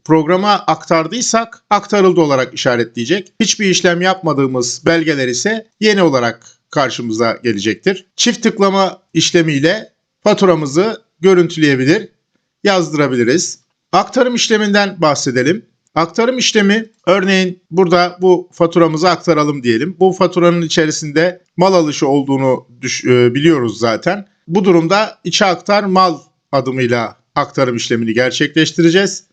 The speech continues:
Diğer taraftan örneğin bu gaz faturasıymış. Bu gaz faturası da bizim için, firmamız için gider niteliğinde olduğundan dolayı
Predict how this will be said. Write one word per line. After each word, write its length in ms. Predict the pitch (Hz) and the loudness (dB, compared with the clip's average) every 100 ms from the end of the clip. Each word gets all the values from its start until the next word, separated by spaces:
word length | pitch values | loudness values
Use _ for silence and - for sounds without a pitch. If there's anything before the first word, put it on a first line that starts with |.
| _ 185 | _ 0
Diğer 300 | 208 190 185 | 0 0 0
taraftan 480 | 156 143 190 190 170 | -2 0 -2 -2 2
örneğin 440 | 165 156 156 156 - | 0 2 -4 -6 -4
bu 140 | 165 151 | -2 2
gaz 260 | 165 165 | 0 0
faturasıymış. 720 | 135 - 123 117 135 190 - | -4 -2 -2 -2 -6 -6 -2
Bu 100 | 185 | 0
gaz 240 | 190 185 165 | 2 2 -2
faturası 420 | 143 135 123 - | -4 -2 -2 -2
da 120 | 196 | -2
bizim 220 | 165 170 | 0 0
için, 320 | 160 165 151 - | 0 -2 -2 0
firmamız 440 | 180 180 147 147 - | 0 2 -4 -4 -6
için 260 | 156 147 | -4 -4
gider 540 | 143 147 165 135 - _ _ 135 | -2 0 0 -4 -20 _ _ -10
niteliğinde 460 | 123 135 123 123 | -2 0 0 2
olduğundan 560 | 123 117 120 120 120 110 | 2 2 0 0 -2 0
dolayı 400 | 110 127 214 | 0 2 0